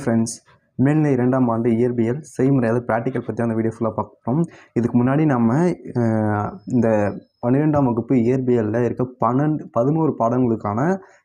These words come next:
இம்பார்ட்டன்ஸ் கொஸ்டின்ஸ் வீடியோஸ் போட்டிருக்கோம். அதுக்கான பிளேலிஸ்ட் லிங்க் கீழே டிஸ்கிரிப்ஷன்ல இருக்குன்னு செக் பண்ணி பாருங்க.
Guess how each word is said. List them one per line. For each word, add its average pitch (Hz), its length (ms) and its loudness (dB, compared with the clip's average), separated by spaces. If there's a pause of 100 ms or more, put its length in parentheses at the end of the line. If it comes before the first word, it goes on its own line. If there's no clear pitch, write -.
இம்பார்ட்டன்ஸ் 147 500 0
கொஸ்டின்ஸ் 117 300 -6
வீடியோஸ் 113 300 -2
போட்டிருக்கோம். 104 400 -2
அதுக்கான 110 360 0
பிளேலிஸ்ட் 143 400 2
லிங்க் 123 260 2
கீழே 123 140 2
டிஸ்கிரிப்ஷன்ல 120 440 -2
இருக்குன்னு 110 260 -2
செக் 113 200 -6
பண்ணி 123 180 0
பாருங்க. 117 460 -2